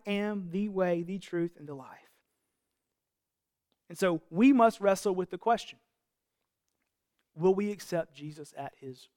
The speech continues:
word? I don't want to stop in the merely theoretical, though, because the goal is not that we believe on paper, but that we believe in our soul.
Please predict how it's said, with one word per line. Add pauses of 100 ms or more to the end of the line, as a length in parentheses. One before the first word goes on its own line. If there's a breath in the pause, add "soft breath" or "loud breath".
(220)
word? (1900)
I
don't
want
to
stop
in
the
merely
theoretical,
though, (960)
because
the
goal
is
not
that
we (280)
believe (240)
on
paper, (360)
but
that
we
believe (500)
in
our
soul.